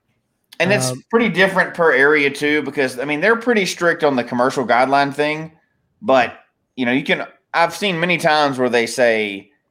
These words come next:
Speaker 1: "This was placed with permission of owner," and stuff like that. But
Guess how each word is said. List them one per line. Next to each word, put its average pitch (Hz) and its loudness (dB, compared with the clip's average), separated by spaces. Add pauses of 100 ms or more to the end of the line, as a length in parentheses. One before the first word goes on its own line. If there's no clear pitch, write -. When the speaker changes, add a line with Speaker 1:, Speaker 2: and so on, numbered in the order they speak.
(300)
Speaker 1:
"This 139 0
was 147 -6
placed 143 2
with 135 -4
permission 131 -4
of 123 0
owner," 131 0
and 95 -14
stuff 120 -4
like 110 -2
that. 117 -2
But 104 -8